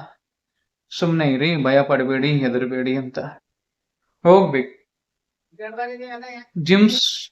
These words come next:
ಕಲಬುರ್ಗಿ ಹಾಸ್ಪಿಟಲ್‌ಗೆ ಹೋಗ್ಬಿಟ್ಟು ಏನಾಗಿದೆ ಅಂತ ನೋಡ್ಬೇಕಾಗುತ್ತೆ.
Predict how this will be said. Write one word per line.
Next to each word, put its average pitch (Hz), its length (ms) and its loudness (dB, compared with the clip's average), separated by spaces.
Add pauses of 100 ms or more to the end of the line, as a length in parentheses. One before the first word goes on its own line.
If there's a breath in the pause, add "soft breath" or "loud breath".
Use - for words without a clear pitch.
(100)
ಕಲಬುರ್ಗಿ 165 640 2 (1300)
ಹಾಸ್ಪಿಟಲ್‌ಗೆ 151 600 2
ಹೋಗ್ಬಿಟ್ಟು 147 580 2
ಏನಾಗಿದೆ 151 580 0
ಅಂತ 147 200 -4
ನೋಡ್ಬೇಕಾಗುತ್ತೆ. 156 1300 0